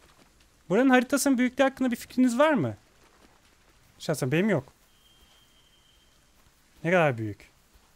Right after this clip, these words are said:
Forest'ın hara-, haritası kadar var mı acaba? Oo, şeye geldik galiba. Mağaraya geldik. Ya, nasıl şekil girdim suya, kayıp. Oo, ilk atlet miyim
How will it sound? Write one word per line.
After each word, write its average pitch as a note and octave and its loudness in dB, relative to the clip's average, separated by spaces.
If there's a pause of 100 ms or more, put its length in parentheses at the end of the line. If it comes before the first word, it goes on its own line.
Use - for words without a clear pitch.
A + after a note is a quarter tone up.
Forest'ın D#3+ -4
hara-, F#3 -6
haritası D#3+ -8
kadar F3+ -4
var F3+ -2
mı D#3+ -4
acaba? A2+ -10 (1400)
Oo, C#3+ -8 (340)
şeye B2 -8
geldik D3+ -6
galiba. G2+ -12 (1000)
Mağaraya D3+ -4
geldik. G2+ -8 (1120)
Ya, D3 -2
nasıl D#3+ 0
şekil F#3 -2
girdim E3+ 0
suya, E3+ -2
kayıp. F3 -2 (1800)
Oo, E3+ -2
ilk G3 -4
atlet F#3+ -2
miyim E3+ -2